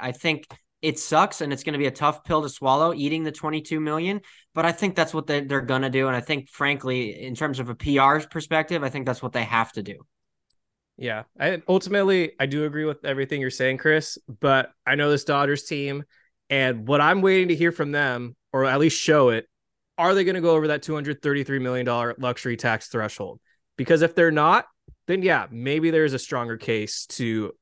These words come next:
Speaker 2: pitch Bauer because they need the depth. If they're gonna show that they're gonna go over it, this team year after year has expensed terrible contracts, whether it's Carl Crawford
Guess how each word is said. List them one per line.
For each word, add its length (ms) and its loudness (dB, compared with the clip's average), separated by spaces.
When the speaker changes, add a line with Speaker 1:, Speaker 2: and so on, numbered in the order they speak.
Speaker 2:
pitch 280 -4
Bauer 320 -2
because 240 -4
they 100 2
need 180 -2
the 60 -4
depth. 340 -4
If 140 6
they're 120 8
gonna 180 6
show 200 4
that 160 4
they're 120 -2
gonna 140 2
go 240 2
over 200 2
it, 160 2
this 140 -8
team 300 -2
year 200 6
after 220 2
year 460 0
has 320 -6
expensed 640 0
terrible 400 4
contracts, 560 -8
whether 260 4
it's 160 -2
Carl 280 4
Crawford 520 0